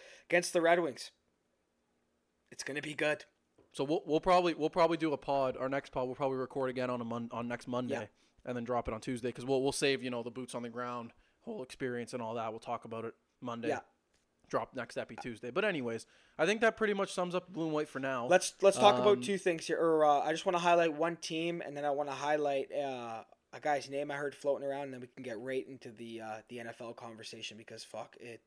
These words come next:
Speaker 1: it's playoff time. S-
Speaker 2: Yeah, yeah, we can't do, uh, too much, uh, w-, highlighting the teams how we usually
Speaker 1: Yeah,
Speaker 2: do
Speaker 1: yeah.
Speaker 2: 'cause, uh, it's, uh, it's N F L playoffs. But I'm down for one or two. What do you
Speaker 1: Okay, I
Speaker 2: got?
Speaker 1: got the Jets.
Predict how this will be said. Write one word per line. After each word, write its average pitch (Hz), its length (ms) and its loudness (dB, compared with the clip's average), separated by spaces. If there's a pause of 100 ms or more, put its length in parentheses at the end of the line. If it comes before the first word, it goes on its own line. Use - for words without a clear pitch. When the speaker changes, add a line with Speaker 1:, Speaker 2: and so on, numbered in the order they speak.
(140)
Speaker 1:
it's 135 140 -18
playoff 120 320 -10
time. 117 240 -14 (1300)
S- - 100 -18
Speaker 2:
Yeah, 117 260 -8
yeah, 110 100 -8
we 131 100 -8
can't 147 200 -6
do, 135 240 -2
uh, 123 220 -2
too 131 180 -6
much, - 380 -8 (120)
uh, 127 60 -6
w-, 123 220 -6
highlighting 123 420 -2
the 117 60 -12
teams 123 280 -8
how 123 100 -4
we 113 100 -6
usually 117 240 -2
Speaker 1:
Yeah, 165 100 8
Speaker 2:
do 151 60 4
Speaker 1:
yeah. 113 160 2
Speaker 2:
'cause, 113 320 -10
uh, 107 180 -6 (460)
it's, - 260 -10
uh, 113 140 -4
it's 127 140 -4
N 131 100 2
F 123 100 -4
L 123 100 0
playoffs. 117 320 -2
But 143 100 2
I'm 147 80 2
down 156 180 4
for 131 120 -4
one 117 140 -4
or 110 60 -8
two. 131 220 -2
What 123 80 4
do 127 60 0
you 190 60 8
Speaker 1:
Okay, 160 60 8
I 139 40 4
Speaker 2:
got? 147 80 -2
Speaker 1:
got 175 120 2
the 170 60 0
Jets. 156 500 0